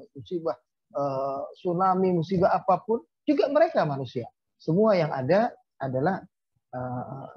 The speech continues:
tanpa mereka sadari, mereka sendiri yang menerimanya. Maka Allah tutup di ayat seratus tujuh puluh delapan, artinya sebelum kita kaji ayat seratus tujuh puluh sembilan ini, dengan kata-kata, "Man yahdillahu fahuwa muhtad."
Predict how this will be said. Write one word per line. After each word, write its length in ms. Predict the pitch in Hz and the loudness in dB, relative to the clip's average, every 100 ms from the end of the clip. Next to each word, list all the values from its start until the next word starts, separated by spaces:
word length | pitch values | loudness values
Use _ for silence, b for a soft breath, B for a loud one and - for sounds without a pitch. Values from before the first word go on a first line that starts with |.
| - - | -20 -4
tanpa 240 | 180 175 | -2 0
mereka 240 | 160 156 143 | 0 0 -2
sadari, 560 | 135 123 131 175 202 - _ _ | -2 -2 0 0 -2 -10 _ _
mereka 240 | 185 208 202 | 0 2 2
sendiri 320 | 214 226 190 | 2 4 4
yang 80 | 156 | 2
menerimanya. 640 | 143 139 135 127 120 110 - _ _ _ _ _ - | 0 0 0 -2 -6 -10 -16 _ _ _ _ _ -10
Maka 320 | 147 180 165 | -4 0 2
Allah 360 | 151 156 151 - _ _ | 2 0 -4 -8 _ _
tutup 480 | - 147 240 247 - | -14 -2 0 -2 -8
di 160 | 160 165 | -8 -4
ayat 160 | 160 | -4
seratus 240 | 143 143 131 | -6 -8 -8
tujuh 160 | 147 | -6
puluh 160 | 147 143 | -2 0
delapan, 320 | 160 240 139 | 2 0 -2
artinya 200 | 135 143 | -8 -10
sebelum 240 | - 139 135 | -6 -8 -8
kita 240 | - 139 - | -10 -12 -6
kaji 240 | 135 135 | -6 -6
ayat 80 | 143 | -10
seratus 200 | 131 135 135 | -14 -14 -12
tujuh 0 | |
puluh 160 | 135 | -12
sembilan 280 | - 139 139 135 | -8 -6 -6 -4
ini, 100 | 160 262 - _ _ _ - | -4 -4 -6 _ _ _ -2
dengan 140 | 151 | 0
kata-kata, 560 | 156 - 147 170 202 202 | 2 0 0 2 2 2
"Man 160 | 151 | 0
yahdillahu 880 | 143 208 185 151 135 139 160 175 185 | 2 0 0 -2 2 2 2 2 -2
fahuwa 400 | 180 135 139 127 | -2 -2 -2 -6
muhtad." 360 | 117 - 117 | -10 -16 -18